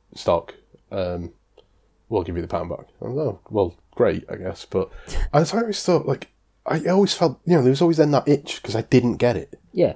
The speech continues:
Speaker 1: So I always kind of wanted it.
Speaker 2: I like that. I like, I like that it stayed with you, and I like that you did something about it.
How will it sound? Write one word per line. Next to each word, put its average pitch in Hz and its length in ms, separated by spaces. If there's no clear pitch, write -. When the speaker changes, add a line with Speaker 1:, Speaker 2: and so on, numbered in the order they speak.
Speaker 1:
So - 140
I - 20
always 135 160
kind 117 160
of 104 80
wanted 110 260
it. - 200
Speaker 2:
I 135 120
like 139 220
that. 147 180
I 110 120
like, 120 240
I 117 60
like 127 180
that 110 100
it 107 40
stayed 117 260
with 87 140
you, 73 100
and 82 80
I 85 40
like 95 200
that 73 80
you 87 60
did 92 120
something 95 220
about 104 200
it. - 100